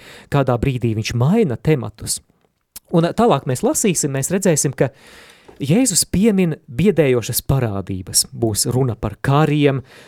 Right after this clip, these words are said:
par dabas katastrofām, par vajāšanām. Un loģisks jautājums, uz ko tas viss attiecas? Vai tās ir zīmes, kas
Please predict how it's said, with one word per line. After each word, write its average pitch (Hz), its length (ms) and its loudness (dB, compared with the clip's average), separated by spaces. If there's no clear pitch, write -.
par 131 180 0
dabas 156 420 2
katastrofām, 131 1120 0
par 117 240 0
vajāšanām. 127 800 0
Un 170 260 4
loģisks 208 600 0
jautājums, 196 340 2
uz - 120 0
ko 262 280 0
tas - 160 -2
viss - 320 2
attiecas? 107 600 2
Vai 139 560 2
tās 151 240 2
ir 127 80 2
zīmes, 135 640 0
kas 127 220 0